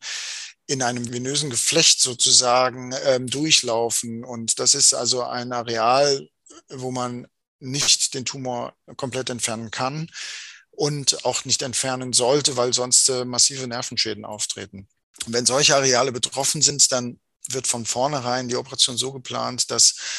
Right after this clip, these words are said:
dieser Bereich bei der Operation ausgelassen wird, also bewusst ein Rest dann auch, äh, stehen bleibt. Denn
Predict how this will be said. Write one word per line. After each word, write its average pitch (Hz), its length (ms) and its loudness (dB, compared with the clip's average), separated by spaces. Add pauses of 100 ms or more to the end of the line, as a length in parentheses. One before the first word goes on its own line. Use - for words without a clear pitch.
(360)
dieser 147 280 2
Bereich 123 640 2 (100)
bei 120 120 -2
der 139 100 -2
Operation 131 360 -4
ausgelassen 120 760 2
wird, 139 240 -4
also 120 200 0
bewusst 123 420 2
ein 135 160 -8
Rest 127 560 2
dann 127 220 -4
auch, 127 380 -4
äh, 123 200 -2
stehen 139 400 0
bleibt. 110 500 0 (760)
Denn 131 280 0